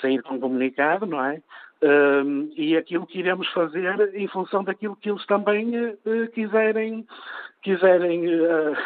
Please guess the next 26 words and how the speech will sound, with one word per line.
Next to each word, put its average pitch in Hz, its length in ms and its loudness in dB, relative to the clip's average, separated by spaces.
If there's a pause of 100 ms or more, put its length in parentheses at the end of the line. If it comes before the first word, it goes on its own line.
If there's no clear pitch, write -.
(280)
<laughs> - 0 -
arranjar 151 500 -2
como 151 180 -20
forma 147 320 -2
de 123 100 -14
luta. 123 320 -4 (520)
Não, 185 400 4
nunca 202 300 0
agorando 156 440 0
a - 20 -6
expectativa 175 680 -4
de 185 100 -12
que - 80 -16
nós 160 200 -2
possamos 135 400 -2
reunir 135 480 -4 (400)
e 156 80 0
possamos, 175 420 2 (120)
eh, 170 280 2
realmente 160 840 0
ver 165 220 2
quais 147 200 0
são 151 160 -6
as 135 120 -4
formas, 196 420 0 (520)
eh, 170 460 6